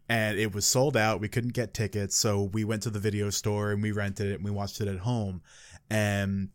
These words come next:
that is, that is where I started, and I was absolutely fascinated with The Creature, and still am. It is one of my favorite movies of all time. He is my favorite, like, sort of creature design,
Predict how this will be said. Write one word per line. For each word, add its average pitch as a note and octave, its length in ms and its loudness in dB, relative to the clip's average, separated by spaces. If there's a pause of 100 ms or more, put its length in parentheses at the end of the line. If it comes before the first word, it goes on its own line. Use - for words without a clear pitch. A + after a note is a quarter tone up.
(280)
that C3 460 6 (400)
is, A2+ 400 4
that C3 260 6
is D3 140 4
where C3 160 6
I B2 140 8
started, G#2+ 540 4
and A2 160 0
I A2+ 100 4
was G#2+ 160 -2
absolutely A#2 680 2
fascinated G2+ 920 2 (640)
with G#2 500 -2 (220)
The A#2+ 100 0
Creature, G#2+ 540 2 (140)
and A2 420 2
still C#3+ 400 6
am. C#3+ 240 4
It A2+ 60 0
is A#2 760 4
one B2 180 2
of B2 120 2
my A2 100 4
favorite C3 340 2
movies C#3+ 340 2
of A2+ 100 -2
all B2 160 2
time. G#2+ 340 2
He A2 140 4
is G#2+ 200 2
my G#2 140 0
favorite, A#2+ 640 4 (460)
like, A2+ 180 2
sort B2 220 4
of G2 100 -2
creature D#3+ 340 0
design, A2 560 2